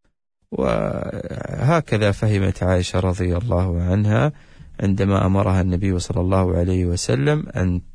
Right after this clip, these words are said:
تناول الخمرة من المسجد، فهي لم تدخل،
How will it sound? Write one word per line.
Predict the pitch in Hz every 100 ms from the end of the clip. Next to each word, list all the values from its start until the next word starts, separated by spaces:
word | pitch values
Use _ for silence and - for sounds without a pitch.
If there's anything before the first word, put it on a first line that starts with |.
| -
تناول | - 95 98 123 131 123
الخمرة | 104 98 120 127 117 -
من | 104 101
المسجد، | 101 113 - 90
فهي | - 98 98
لم | 110 131
تدخل، | 117 95 - -